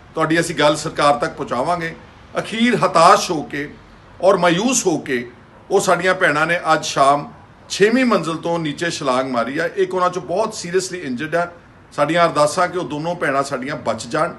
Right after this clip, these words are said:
ਪਰ ਮੈਨੂੰ ਬਹੁਤ ਅਫਸੋਸ ਨਾਲ ਕਹਿਣਾ ਪੈਂਦਾ ਕਿ ਕੈਪਟਨ ਅਮਰਿੰਦਰ ਸਿੰਘ ਜੀ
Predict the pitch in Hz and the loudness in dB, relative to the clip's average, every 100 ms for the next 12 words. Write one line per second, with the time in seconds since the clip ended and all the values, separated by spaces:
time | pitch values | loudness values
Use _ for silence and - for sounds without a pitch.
0 | - - - - 160 165 180 165 190 208 | -18 -20 -20 -6 -6 -4 -6 -2 -2 -2
1 | 202 190 175 - - - - 233 269 - | -2 0 0 -4 -14 -10 -6 0 0 0
2 | 220 170 170 165 151 160 165 147 147 170 | -2 -2 -2 -4 -6 -6 -6 -6 -6 -4
3 | 160 147 139 160 156 175 147 131 | -6 -6 -4 -4 -4 -6 -6 -6